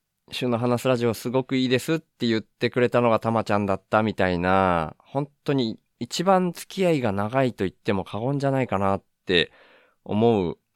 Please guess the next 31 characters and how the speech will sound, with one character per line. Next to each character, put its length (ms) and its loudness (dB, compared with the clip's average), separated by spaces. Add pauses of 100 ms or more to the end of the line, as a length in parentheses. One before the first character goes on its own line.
(240)
相 200 -2
手 100 2
な 140 0
の 100 0
で、 140 -2
た 100 -4
ま 100 -2
ち 80 -6
ゃ 60 2
ん 280 -2
は 120 -6
で 60 -12
す 120 -14
ね。 380 2 (560)
な 80 -4
ん 40 -4
で 60 -2
や 60 -2
っ 40 -10
ぱ 100 -6
す 200 -6
ご 140 -2
く 440 -2
嬉 180 0
し 20 -8
か 100 0
っ 40 -2
た 120 0
で 80 0
す 120 -6
ね。 560 4